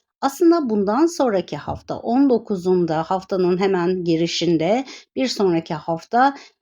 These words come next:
e, zorlu açılar var, kare açılar var, e, dikkat etmemiz gereken durumlar var. Ama tabii ki bazı durumlarda artı eksi üç gün,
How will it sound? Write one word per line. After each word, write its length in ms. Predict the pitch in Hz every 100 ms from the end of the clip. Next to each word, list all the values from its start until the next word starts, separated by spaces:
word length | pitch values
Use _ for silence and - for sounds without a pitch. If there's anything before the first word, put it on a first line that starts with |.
| _ _ -
e, 280 | 240 233
zorlu 340 | 226 277 277 277
açılar 500 | 269 269 262 254 254
var, 320 | 254 247 247
kare 300 | - 170 196
açılar 520 | 226 226 240 240 240
var, 500 | 240 247 254 247 - - -
e, 280 | 196 202 196
dikkat 300 | 214 247 226
etmemiz 480 | 214 220 214 214 214
gereken 640 | 208 208 208 208 220 202
durumlar 500 | 175 175 180 190 190
var. 340 | 175 214 226 -
Ama 280 | 196 180 -
tabii 320 | 269 254 220
ki 200 | 185 175
bazı 460 | 214 262 233 185
durumlarda 800 | 170 170 170 170 170 170 247 -
artı 340 | 208 202 202 247
eksi 340 | 220 - -
üç 240 | 208 - -
gün, 220 | 180